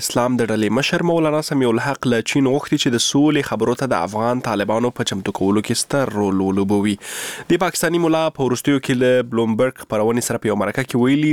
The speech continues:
په سیمه کې د چین رول د امریکا په نسبت ډیر د پاملرنې وړ دی. د بلومبرګ د راپور له مخې مولانا سمیع الحق چې د طالبانو د پلار په نوم پیژندل کیږي او دا مهال له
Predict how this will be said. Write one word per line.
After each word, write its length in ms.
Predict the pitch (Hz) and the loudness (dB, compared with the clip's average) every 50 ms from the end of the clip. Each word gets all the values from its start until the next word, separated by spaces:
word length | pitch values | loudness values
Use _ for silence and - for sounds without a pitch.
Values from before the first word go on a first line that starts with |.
| 143 - | 0 0
په 140 | 127 - - | -2 -2 -2
سیمه 260 | - - 151 147 139 | 0 0 0 0 0
کې 160 | - 135 117 | 0 -2 -2
د 80 | 110 - - | -2 -2 0
چین 180 | 143 131 123 110 110 | 0 0 0 0 0
رول 260 | 120 127 135 135 131 120 | 2 2 2 2 2 0
د 100 | 113 101 | -2 -2
امریکا 260 | 104 107 - 120 120 - | -4 -4 -4 -4 -4 -4
په 100 | - 107 104 | -4 -4 -4
نسبت 300 | 95 101 123 120 - - 117 117 117 | -2 -2 -2 -2 -2 -6 -4 0 2
ډیر 220 | 127 139 127 110 98 101 | 2 2 2 0 -2 -4
د 80 | - 95 | -6 -4
پاملرنې 480 | 95 98 98 98 95 101 104 101 98 | -4 -2 -2 -2 -2 -2 0 0 0
وړ 240 | 101 98 92 92 95 | 0 0 0 0 0
دی. 100 | - - - - - - - - - - - - - | -2 -2 -4 -8 -12 -14 -12 -12 -12 -14 -6 0 0
د 140 | 143 143 131 139 | 2 2 2 0
بلومبرګ 520 | 151 147 147 143 143 139 135 131 - 131 127 | 0 -2 0 -2 -2 -2 -2 -2 -4 -4 -4
د 80 | 117 110 | -2 -2
راپور 340 | 107 - - 123 123 117 113 107 | -4 -2 -2 -2 0 0 0 0
له 60 | 107 117 | 0 -2
مخې 240 | - - - 123 117 | -4 -4 -4 -2 -2
مولانا 380 | 107 104 101 101 101 110 110 - - | 0 0 0 0 -2 -2 -2 -2 -2
سمیع 180 | - - 98 | -2 -2 0
الحق 260 | - - 120 117 - | 0 0 -2 -4 -2
چې 160 | - 113 98 107 | -2 -2 -2 -2
د 100 | 101 - | -4 -2
طالبانو 440 | 104 95 98 101 110 113 113 110 107 107 - - - - - - - - - - 117 113 | -2 -2 0 0 0 0 0 -2 -2 -4 -6 -12 -20 -20 -18 -20 -20 -20 -12 -6 -4 -4
د 80 | - - | -2 -2
پلار 220 | 127 123 120 - - - | -2 -2 -2 -2 -4 -2
په 80 | 110 | -2
نوم 160 | 110 110 107 - 107 | -2 -2 -2 -4 -4
پیژندل 360 | 101 107 101 104 101 101 - - | -2 0 0 0 0 0 0 0
کیږي 260 | 143 143 139 143 143 143 139 110 | 0 0 2 2 2 2 2 2
او 160 | 110 110 107 | 2 0 0
دا 80 | 110 107 107 | 0 -2 -2
مهال 260 | 104 113 113 113 113 | -4 -2 -2 0 0
له 60 | 110 | 0